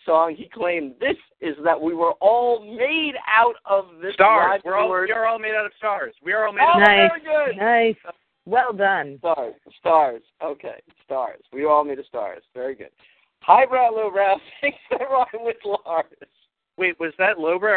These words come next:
Speaker 2: or highbrow?
Speaker 1: That was low, but it's really
Speaker 2: Okay.
Speaker 1: arbitrary this week. But that was low.
Speaker 2: Okay, good. Got it. Okay, so I'm gonna have to get three of these four. So eventually I'm gonna have to do the more difficult of one of these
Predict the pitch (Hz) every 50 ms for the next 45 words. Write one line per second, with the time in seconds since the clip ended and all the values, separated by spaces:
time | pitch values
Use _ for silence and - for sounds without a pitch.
0 | 175 160 151 - 139 139 131 117 113 98 87 92 131 180 - - _ _ _ _
1 | _ _ - 240 247 254 254 247 233 196 196 196 208 202 190 175 156 - 175 190
2 | 208 - - - 269 262 233 214 151 175 180 160 160 165 165 175 156 147 139 -
3 | 139 - - 139 135 127 117 - _ - 185 196 196 196 170 170 156 156 139 123
4 | 104 - - _ _ _ _ _ - 131 135 - - - 98 87 85 - - -
5 | 98 95 87 85 - - 95 95 - - 98 92 87 82 82 78 - _ _ _
6 | _ _ _ _ _ _ _ - 147 - - 107 87 80 78 - _ _ - -
7 | - - 131 117 113 110 107 104 101 - 113 117 123 131 160 196 - - 151 -
8 | _ - - 131 131 135 139 117 - 107 104 - - - 98 92 87 85 - -
9 | 117 110 107 - 123 143 - - - - 156 135 127 117 113 113 110 - _ 104
10 | - - - 98 95 95 92 - _ _ 90 90 87 _ _ _ _ _ _ _
11 | 107 107 107 107 110 - - 110 101 107 107 - 101 92 - - 101 - 95 101
12 | 104 104 107 98 - 95 92